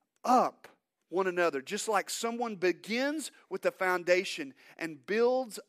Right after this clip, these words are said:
up someone else. I think it is so appropriate that Pastor Bart shared with you what has happened this past week in that our foundation of the new building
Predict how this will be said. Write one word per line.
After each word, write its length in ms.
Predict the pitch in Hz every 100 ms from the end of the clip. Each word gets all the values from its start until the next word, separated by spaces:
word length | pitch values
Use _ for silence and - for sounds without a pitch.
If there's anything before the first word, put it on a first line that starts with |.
| -
up 300 | 190 170 -
someone 400 | - 175 165 165
else. 280 | 160 143 -
I 60 | 170
think 240 | 220 196
it 80 | 170
is 100 | 151
so 380 | - - 220 233
appropriate 680 | 233 214 214 - 156 120 _ _ _ _
that 140 | 180 -
Pastor 360 | 196 185 -
Bart 320 | 175 190 175 - _
shared 420 | - - 214 208
with 180 | 185 180
you 180 | 180 170
what 220 | 151 185
has 180 | 180 -
happened 480 | 190 190 190 165 143 127
this 280 | 214 240
past 460 | - 208 196 190 -
week 400 | 180 190 156 _ _ _ _ _
in 120 | 180 190
that 140 | 170
our 160 | 170 160
foundation 880 | - 190 190 175 202 226 - 220
of 180 | 196 170
the 80 | 160
new 400 | 156 175 202 202 _ 147
building 500 | 170 180 160 147